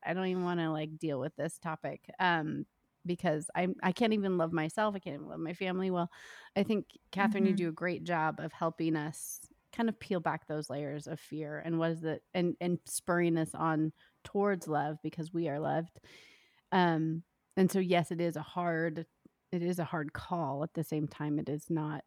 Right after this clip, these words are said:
Speaker 1: it doesn't feel like you're putting millstones <laughs> around your reader's neck. So thank you.
Speaker 2: Good.
Speaker 1: Yeah. Um, it's a hard, that's a hard line to, to hit, but, um,
Speaker 2: I'm glad to hear you say that because, you know, all the things I've just said about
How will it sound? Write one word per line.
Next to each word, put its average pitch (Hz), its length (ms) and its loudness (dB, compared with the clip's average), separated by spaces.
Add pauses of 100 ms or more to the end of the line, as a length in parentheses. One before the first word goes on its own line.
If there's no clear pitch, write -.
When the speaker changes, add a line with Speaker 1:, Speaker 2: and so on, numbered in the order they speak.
(160)
Speaker 1:
it 175 160 0
doesn't 165 380 0
feel 156 200 -4
like 147 220 -6
you're 151 200 0
putting 151 520 0
millstones 147 560 0
<laughs> 226 240 2
around 247 200 12
your 220 140 12
reader's 196 360 4
neck. 196 320 4
So 214 220 6
thank 226 280 0
you. 277 140 0 (300)
Speaker 2:
Good. 311 460 10
Speaker 1:
Yeah. 180 280 4 (400)
Um, 180 500 8 (200)
it's 226 160 6
a 208 80 10
hard, 233 360 6
that's 220 180 -2
a 226 80 -4
hard 220 200 -6
line 208 320 -2
to, 180 220 0 (100)
to 190 140 2
hit, 185 320 4 (120)
but, 190 280 6
um, 175 440 4 (260)
Speaker 2:
I'm 277 100 10
glad 370 140 8
to 403 60 0
hear 359 80 2
you 240 80 4
say 240 160 6
that 135 240 4
because, 233 480 6 (120)
you 269 120 4
know, 277 100 8
all 285 200 10
the 359 80 -2
things 330 180 0
I've 247 140 8
just 247 240 2
said 214 240 10
about 175 540 4